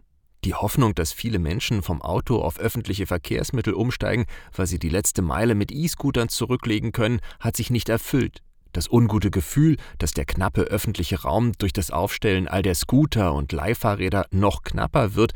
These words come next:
aber bleibt. Aram Bartol interessiert sich für die Gefährte auch deshalb, weil sie mit dem Internet verbunden sind. Jede Verleihfirma hat eine App.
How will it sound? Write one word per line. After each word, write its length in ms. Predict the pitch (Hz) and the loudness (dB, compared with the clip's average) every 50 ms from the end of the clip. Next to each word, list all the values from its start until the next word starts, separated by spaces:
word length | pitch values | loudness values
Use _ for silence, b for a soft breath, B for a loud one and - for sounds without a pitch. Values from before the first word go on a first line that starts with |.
| B B B | B B B
aber 240 | - 98 117 117 117 | -2 2 2 2 2
bleibt. 560 | 98 110 107 104 98 85 - - - - - _ _ _ _ - | 4 4 4 4 4 2 0 -6 -12 -20 -20 _ _ _ _ -8
Aram 320 | - - 110 113 123 120 107 | -4 -4 0 2 2 2 2
Bartol 500 | - 76 71 - 165 - - 180 170 - | 2 0 0 0 -2 0 0 0 0 0
interessiert 480 | 139 139 - - 139 - - 139 135 | 0 -2 0 -2 -2 0 0 -4 -4
sich 160 | - - 127 | -4 -6 -6
für 140 | - - 135 | -4 -4 -2
die 100 | 123 123 | -2 -2
Gefährte 540 | 113 120 - - - 110 101 123 - - - | -4 -4 -6 -4 -2 0 0 0 0 0 0
auch 140 | - 107 - | 0 0 -2
deshalb, 420 | - 98 101 - - 131 110 110 B B B - | 0 -2 -2 0 2 2 2 2 B B B -2
weil 140 | - 113 113 | 0 0 2
sie 80 | 117 | 2
mit 140 | 120 123 120 | 2 2 2
dem 100 | 139 120 | 0 0
Internet 500 | - - 147 175 - 165 131 98 85 - | 0 0 0 2 2 2 2 2 0 0
verbunden 520 | - - 80 78 87 90 82 - - 90 85 | 0 -2 -2 0 0 -2 -2 -2 -6 -8 -8
sind. 320 | - 82 76 67 - - - - - - - - - | -6 -6 -6 -8 -8 -10 -12 -14 -14 -16 -20 -20 -18
Jede 300 | - - 101 104 92 95 | -10 -2 0 2 2 2
Verleihfirma 880 | - - 87 85 85 71 80 110 135 - - 131 113 113 110 107 98 - | 2 2 2 4 4 6 4 4 4 4 4 4 6 6 6 4 4 0
hat 220 | - - 120 - - | -2 -2 -2 -2 0
eine 280 | - 110 113 120 - | 0 2 2 2 2
App. 340 | - 143 139 - - - - | 0 -2 -2 -2 -4 -6 -8